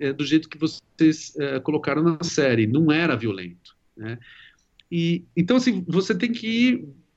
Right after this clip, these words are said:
né, surfando <laughs> entre o que era, na época, a realidade e o que é bom pra tua história. E você não vai conseguir ser fiel a tudo sempre.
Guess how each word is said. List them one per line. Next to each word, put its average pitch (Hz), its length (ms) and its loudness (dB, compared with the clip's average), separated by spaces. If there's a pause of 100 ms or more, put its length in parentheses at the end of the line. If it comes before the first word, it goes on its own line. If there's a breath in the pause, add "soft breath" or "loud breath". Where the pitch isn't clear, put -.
(140)
né, 165 680 2 (1040 soft breath)
surfando 196 960 2
<laughs> - 20 -
entre 180 720 2 (440 loud breath)
o 160 100 -4
que 165 320 2
era, 208 320 0 (680)
na 151 160 -4 (320)
época, 151 420 -4
a - 20 -4
realidade 143 880 -2
e 202 120 -2
o 214 60 -4
que - 140 -2
é 233 60 2
bom 190 220 2
pra 233 120 -2
tua 247 140 0
história. 139 760 0
E 170 160 -2
você 180 180 -2
não 262 100 2
vai 320 120 2
conseguir 151 380 -2
ser 135 180 0
fiel 123 520 2 (160)
a 123 80 -4
tudo 131 420 2
sempre. 110 680 0